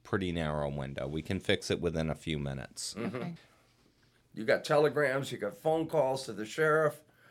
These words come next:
Speaker 3: Yeah,
Speaker 1: Yeah,
Speaker 3: sure.
Speaker 1: there's, there's a lot
Speaker 2: All of
Speaker 1: of
Speaker 2: them timestamped.
Speaker 1: Yeah, there's, there's things that are timestamped. There's a lot of things that can be used to basically
Speaker 2: Yeah.
Speaker 1: say when all these murders probably took place. After they've discovered Andrew,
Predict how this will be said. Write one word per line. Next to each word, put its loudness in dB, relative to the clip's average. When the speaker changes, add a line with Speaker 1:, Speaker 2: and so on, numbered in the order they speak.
Speaker 3:
Yeah, 6
Speaker 1:
Yeah, 8
Speaker 3:
sure. 4
Speaker 1:
there's, 8
there's 8
a 8
lot 10
Speaker 2:
All 8
of 0
Speaker 1:
of -8
Speaker 2:
them 4
timestamped. 0
Speaker 1:
Yeah, 6
there's, 4
there's 6
things 4
that 4
are 8
timestamped. -2
There's 0
a 0
lot 2
of -2
things -4
that -2
can -4
be -2
used -4
to 0
basically -2
Speaker 2:
Yeah. -4
Speaker 1:
say -2
when 0
all 2
these -6
murders -4
probably -4
took -10
place. -4
After 2
they've 4
discovered 6
Andrew, 2